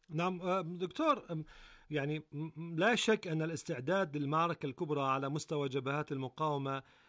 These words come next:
يعد بكثير من المفاجآت للعدو. هل تعتقد أن الاحتلال قادر على استيعابها، على تحملها، خصوصا أن هناك ضغوط المستوطنين وعوائل الأسرى داخل الكيان المحتل؟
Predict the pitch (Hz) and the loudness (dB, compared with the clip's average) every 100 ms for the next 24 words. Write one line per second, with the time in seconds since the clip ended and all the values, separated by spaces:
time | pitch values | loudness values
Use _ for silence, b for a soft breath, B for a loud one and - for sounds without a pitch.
0 | b 160 220 277 233 190 214 214 262 277 | b 4 8 8 6 2 0 2 2 2
1 | 240 214 202 185 208 180 202 226 262 - | 6 6 4 4 4 4 4 6 4 4
2 | 190 165 151 131 113 B B - 339 339 | 4 4 4 0 -4 B B 0 2 6
3 | 269 240 247 208 160 190 190 151 - 196 | 6 6 2 0 0 0 0 -2 0 4
4 | 233 - 185 226 240 226 214 220 180 220 | 4 4 4 6 6 8 8 6 2 4
5 | 185 214 208 190 214 214 B B - 160 | 6 6 6 4 2 0 B B 2 4
6 | 190 170 170 185 175 202 185 190 - 220 | 4 2 0 0 2 2 2 0 -2 -2
7 | 277 262 233 226 202 220 262 254 190 185 | 0 0 0 2 2 4 4 2 0 2
8 | 269 269 - 190 185 - 170 160 170 202 | 2 0 0 0 0 0 -2 0 2 2
9 | 233 196 143 170 185 180 170 160 196 - | 4 4 4 4 4 0 -2 -2 -2 2
10 | 214 180 175 147 175 156 - 156 147 131 | 2 2 0 0 0 0 0 -2 0 -4
11 | 120 - 104 | -8 -10 -12